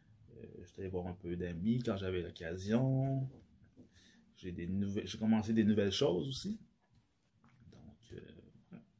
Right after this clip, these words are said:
la vie est faite de défis, hein. Donc, euh, faut... Je, moi, je pense que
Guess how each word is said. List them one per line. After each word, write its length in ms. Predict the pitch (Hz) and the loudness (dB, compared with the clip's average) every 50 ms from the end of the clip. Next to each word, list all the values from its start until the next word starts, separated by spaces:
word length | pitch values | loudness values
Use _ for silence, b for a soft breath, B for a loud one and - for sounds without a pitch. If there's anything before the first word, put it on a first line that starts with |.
| _ - b b b b b b b b | _ -20 b b b b b b b b
la 140 | - 117 123 | 8 10 12
vie 100 | 127 175 | 12 12
est 60 | 170 | 12
faite 160 | 165 151 135 | 12 12 12
de 60 | 131 131 | 12 12
défis, 400 | 120 123 113 113 - 175 180 151 | 12 12 12 12 12 10 8 8
hein. 140 | 165 185 180 - - - | 8 6 2 -2 -10 -6
Donc, 380 | 101 90 90 92 92 90 - - | -4 -2 -2 -2 -2 -4 -6 -6
euh, 460 | 92 90 87 87 87 85 82 82 82 - - - _ _ _ _ _ - _ _ _ _ _ b b b b b b b b _ _ _ - - | -4 -2 0 0 -2 -2 -4 -6 -8 -10 -12 -16 _ _ _ _ _ -20 _ _ _ _ _ b b b b b b b b _ _ _ -20 -20
faut... 640 | - - - - - - - 90 90 90 90 95 98 95 | -14 -10 -8 -8 -6 -6 -8 -6 -6 -6 -6 -6 -6 -8
Je, 140 | 95 - 87 | -10 -10 -6
moi, 160 | 90 113 117 | -4 -2 -2
je 80 | 113 - | -2 2
pense 280 | - 110 113 113 - | 4 4 4 4 2
que 580 | - 101 90 87 87 87 87 90 90 90 87 | 2 2 4 4 4 4 4 2 2 0 -2